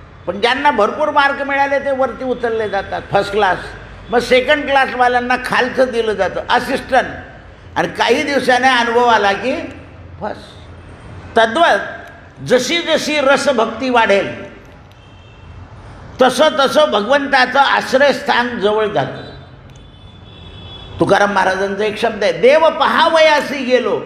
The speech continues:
देवची होवनी आठेलो." जसं आपण, आपले वडील तीर्थरूप आहे, मग आपण तीर्थरूप केव्हा होऊ? आपल्याला मुलगा झाला की आपण तीर्थरूप होऊ, असं आहे ते.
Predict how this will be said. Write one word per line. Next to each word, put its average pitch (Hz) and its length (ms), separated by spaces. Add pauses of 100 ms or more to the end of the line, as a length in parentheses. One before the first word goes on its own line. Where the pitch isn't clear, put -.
(360)
देवची 240 640
होवनी 220 520
आठेलो." 143 420 (720)
जसं 226 380 (180)
आपण, 254 420 (540)
आपले 170 300
वडील 220 440
तीर्थरूप 247 540
आहे, - 240 (2500)
मग 254 120
आपण 302 560
तीर्थरूप 294 420 (120)
केव्हा 311 200
होऊ? 277 240 (160)
आपल्याला 285 480
मुलगा 311 360
झाला 277 220
की 294 300 (260)
आपण 214 360
तीर्थरूप 190 560
होऊ, - 180 (100)
असं 170 200
आहे 139 100
ते. - 320